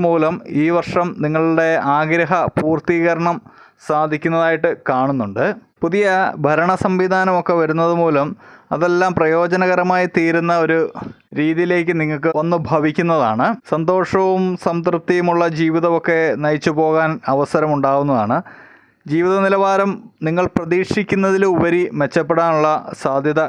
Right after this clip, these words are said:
കാണുന്നുണ്ട്. തൊഴിൽ മേഖലയിൽ അത്യഭൂതപൂർവമായിട്ടുള്ള പുരോഗതിയും സമ്പൽ സമൃദ്ധിയും പ്രതാപവും ഐശ്വര്യവും ഒക്കെ വന്ന് ചേരുന്നതായിട്ട് കാണുന്നുണ്ട്. ഗുരു കാരണവന്മാരുടെ വാക്കുകളൊക്കെ അനുസരിക്കുന്നതിനാൽ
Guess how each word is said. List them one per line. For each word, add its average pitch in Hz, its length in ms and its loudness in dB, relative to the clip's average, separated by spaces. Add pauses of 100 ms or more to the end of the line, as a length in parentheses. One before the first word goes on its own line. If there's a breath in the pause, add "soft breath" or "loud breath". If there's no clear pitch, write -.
(180)
കാണുന്നുണ്ട്. 123 520 0 (240)
തൊഴിൽ 170 300 0
മേഖലയിൽ 208 480 0 (380)
അത്യഭൂതപൂർവമായിട്ടുള്ള 190 1500 0 (300)
പുരോഗതിയും 180 640 0 (160)
സമ്പൽ 170 300 0 (100)
സമൃദ്ധിയും 175 640 0
പ്രതാപവും 165 580 2 (120)
ഐശ്വര്യവും 170 520 0
ഒക്കെ 180 320 -2 (540 loud breath)
വന്ന് 165 260 2 (180)
ചേരുന്നതായിട്ട് 165 580 0
കാണുന്നുണ്ട്. 151 460 2 (340)
ഗുരു 175 200 2 (100)
കാരണവന്മാരുടെ 196 920 2 (720 loud breath)
വാക്കുകളൊക്കെ 175 720 0 (300)
അനുസരിക്കുന്നതിനാൽ 175 840 0